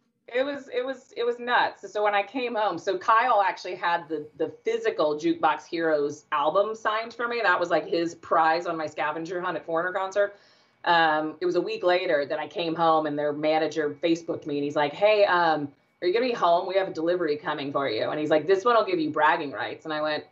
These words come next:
"I literally have guitars, drums, you know, like, signed I Wanna Know What Love Is sheet music. Like, what is left, right?" That was the gold record. He said, "You were," so,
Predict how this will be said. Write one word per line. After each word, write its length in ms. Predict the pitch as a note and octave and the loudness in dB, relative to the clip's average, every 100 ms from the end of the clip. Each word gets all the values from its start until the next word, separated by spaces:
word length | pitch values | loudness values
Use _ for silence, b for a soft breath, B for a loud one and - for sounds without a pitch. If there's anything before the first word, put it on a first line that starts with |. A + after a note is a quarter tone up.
| _ _ _ - | _ _ _ -2
"I 100 | F#3+ | 0
literally 380 | F#3+ G3+ A3+ A3 | 2 2 2 2
have 240 | G3+ F3+ | 2 0
guitars, 680 | F3 - G3 F#3+ F#3+ F#3+ E3 | -4 0 2 2 2 -2 -6
drums, 800 | D#3+ F3 E3+ E3+ E3+ F3 E3+ - | 0 4 4 4 2 -2 -10 -8
you 100 | D#3+ | -2
know, 140 | D#3 | 2
like, 240 | D3+ D3 - | 2 0 -8
signed 600 | - F3 F3 F3+ F3 E3 _ | -4 0 2 0 -4 -10 _
I 80 | E3 | -2
Wanna 220 | E3+ F3 | 0 0
Know 120 | E3 E3 | 2 2
What 140 | D3+ | 2
Love 180 | E3 D#3+ | 2 2
Is 180 | D3+ - | -2 -4
sheet 220 | G#3 F#3+ | -10 -8
music. 320 | E3+ E3 E3+ | -4 -2 -2
Like, 120 | D#3+ | -2
what 200 | D#3+ F3 | 0 2
is 140 | G3+ E3 | 2 0
left, 440 | D3+ E3 E3+ - | 0 2 0 -4
right?" 320 | D3+ D#3 D3+ - b b b b b _ - | -2 -2 -2 -12 b b b b b _ -4
That 200 | E3 D#3+ | 2 2
was 100 | D#3+ | 2
the 60 | D#3+ | -2
gold 200 | D3+ C3 | -4 -4
record. 360 | C3+ A2+ - - - | -8 -10 -16 -16 -10
He 120 | E3 | -6
said, 240 | F3+ D#3+ | -2 -2
"You 200 | E3+ F#3+ | -2 2
were," 240 | G3+ F#3 - | 6 6 2
so, 300 | - G3 | 2 2